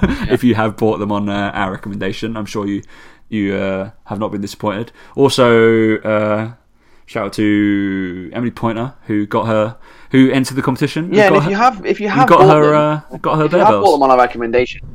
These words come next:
Speaker 1: tag us and tag them in them. Yeah, I think that's what you should do.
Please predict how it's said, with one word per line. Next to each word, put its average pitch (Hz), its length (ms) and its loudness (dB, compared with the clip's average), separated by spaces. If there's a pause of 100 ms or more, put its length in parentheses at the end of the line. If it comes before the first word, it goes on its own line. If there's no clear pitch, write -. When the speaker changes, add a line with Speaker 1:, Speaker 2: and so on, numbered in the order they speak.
(140)
Speaker 1:
tag 160 400 0
us - 240 -12
and - 80 -18
tag 143 260 -8
them 170 160 -4
in 113 100 -6
them. 92 220 -10 (140)
Yeah, 143 300 -4 (120)
I 147 120 -2
think - 320 -8
that's - 280 -2
what - 100 -6
you 98 60 -6
should 113 200 -6
do. 120 220 0